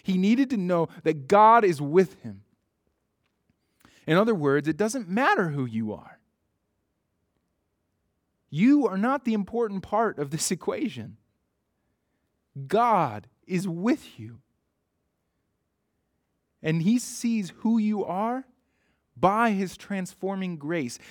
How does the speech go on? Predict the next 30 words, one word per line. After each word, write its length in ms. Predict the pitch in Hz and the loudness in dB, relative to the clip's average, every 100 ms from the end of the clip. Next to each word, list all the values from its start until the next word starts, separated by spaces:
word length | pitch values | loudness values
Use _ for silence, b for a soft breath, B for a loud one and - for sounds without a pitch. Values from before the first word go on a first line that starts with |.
| 180 | 0
When 120 | 175 | 2
he 140 | 269 | 4
looks 320 | 214 214 233 | 2 0 0
at 80 | - | -6
you, 120 | 143 165 B | -6 -10 B
he 240 | 208 262 | 4 4
sees 400 | 294 - 220 202 | 4 0 0 0
who 240 | - 294 226 | 2 2 2
you 180 | 196 | 0
can 540 | 170 - 226 233 262 277 | -4 -2 0 2 0 -2
and 300 | 190 190 170 | -4 -4 -2
will 280 | 196 226 240 | 2 2 2
become 520 | 196 170 233 226 180 | -2 -6 2 2 4
by 140 | 170 | 2
his 220 | 180 220 175 | 2 -2 -8
presence 560 | - 240 220 190 175 B B | -2 2 2 0 -6 B B
and 200 | 180 156 | -2 -2
power 400 | - 196 220 185 | -6 -2 0 0
with 280 | 175 226 165 | 0 -2 -2
you. 100 | 151 | -2
That's 220 | 233 - | -2 0
why 160 | 254 | 0
he 100 | 233 | 0
calls 380 | 220 - 254 220 | -2 -4 -2 -2
Gideon 380 | 160 240 247 208 | -2 -4 -2 -2
a 40 | |
mighty 400 | 180 208 240 233 | -2 2 2 2
man 240 | 220 240 226 | 0 0 0
of 100 | 190 | 2
valor. 400 | 208 208 156 | 4 4 2